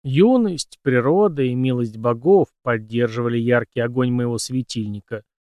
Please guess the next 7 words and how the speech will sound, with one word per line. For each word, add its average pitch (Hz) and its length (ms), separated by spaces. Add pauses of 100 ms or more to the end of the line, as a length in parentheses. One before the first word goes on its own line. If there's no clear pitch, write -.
(140)
Но 139 140
Романелли 220 560
победил 190 480
всех 185 320
трёх, 233 340 (420)
и 277 140
вот, 202 300